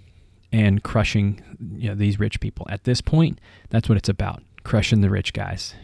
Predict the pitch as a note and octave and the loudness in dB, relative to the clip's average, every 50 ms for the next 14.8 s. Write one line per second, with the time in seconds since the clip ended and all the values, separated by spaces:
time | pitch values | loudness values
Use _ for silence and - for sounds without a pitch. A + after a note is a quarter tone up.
0 | - - - - A#2 G#2 - - A#2+ G#2 G#2 G2 F#2+ G2 F#2+ - - - F#2+ F2+ | -20 -10 -4 -2 0 0 2 2 2 4 4 2 2 0 -2 -4 -6 -8 -10 -10
1 | A2+ - - - - - - - - - - - - - F#2 F#2 F#2+ G2 G#2+ G#2+ | -8 -8 -8 -10 -10 -18 -20 -20 -20 -20 -20 -14 -8 -6 -4 -2 -2 0 0 0
2 | - - A2 A2 A2+ A#2 A2 G#2+ - A#2 A2 G#2+ - A2+ G#2+ G#2 G#2+ G2+ F#2+ - | 0 2 2 2 4 4 2 2 2 2 0 0 2 2 2 2 2 0 0 -2
3 | - - - - B2+ A2 - - - - A2+ A2+ A2+ A2 G#2 - - - A#2 A2+ | -6 -8 -4 0 0 0 -2 -2 -4 -2 0 2 2 2 0 0 0 0 0 0
4 | A2+ C3 C3+ C3 - B2+ B2+ - - C3+ C3+ C3+ - - C3 - - B2+ - C3+ | 2 0 -2 0 -2 -2 -2 -2 0 0 -2 -2 -2 -2 -2 -2 -2 -2 -2 0
5 | C3 C3 C3+ C3 - B2 B2+ C3 A2 G2 - - - - - A2 A2 G#2 G#2+ B2 | 0 2 0 0 0 0 -2 -2 -2 -4 -8 -16 -14 -8 -4 -4 0 0 0 0
6 | - - A#2 G2+ G#2 F#2+ F#2 G2+ G#2+ G#2 G#2+ G#2+ - - - G2+ G2 F#2 F#2 G#2 | 0 0 -2 -2 -2 -2 -2 0 2 2 2 0 0 -2 -4 -4 -2 -2 -2 -2
7 | G#2+ A2 - - G#2+ G#2 F#2+ - - G#2+ G#2 G#2+ G#2+ G#2 G2 - A2 G2+ F#2+ F#2+ | -2 -2 -2 -2 -2 -2 -2 -2 0 0 2 2 2 0 0 2 2 2 2 2
8 | F#2+ F#2+ G2 G2 G2 G2 - - - G#2 G#2+ G2+ G2 G2 G2 - - - - - | 2 2 0 0 0 -2 -2 -4 -2 0 2 2 2 2 0 -2 -6 -14 -20 -20
9 | - - - - - - - _ - - G#2 G2+ G2 F#2 F#2 F#2 F#2+ - - _ | -20 -20 -20 -20 -20 -20 -20 _ -8 -4 0 0 2 2 2 0 -2 -4 -8 _
10 | _ _ _ - A2+ G#2 - - G#2+ B2 C#3 C3+ C#3+ C#3+ - - A#2+ A2 A#2 B2 | _ _ _ 2 2 2 2 2 0 2 4 4 4 4 4 4 2 2 2 0
11 | - - - A2+ G#2+ A2 A2 - A#2 A2 A2 - G#2+ G#2 G#2 G2+ G2 G2 G2 G2 | -2 -2 -2 0 2 2 0 0 0 -2 -2 0 0 2 2 2 4 2 2 0
12 | G2 G#2 - - - - - G2 G2 F#2+ - - A#2 A#2+ A#2 - - A#2+ A#2 A2 | 0 -2 -4 -8 -14 -12 -8 -8 -8 -8 -6 -4 -2 -2 -2 -2 0 0 0 0
13 | - A#2 A2+ A2 G#2+ G#2+ G#2 G2+ G2+ - - G#2+ F#2+ G2 - - - A2 A2 A2 | 0 0 0 0 0 0 0 -2 -2 -2 0 0 0 0 -2 -2 0 0 2 2
14 | G#2+ G2+ A2 - A#2 G#2+ G#2+ G#2+ G#2+ A#2 A#2+ A#2+ A#2 - - | 2 0 0 0 0 0 2 2 2 2 2 2 0 -2 -6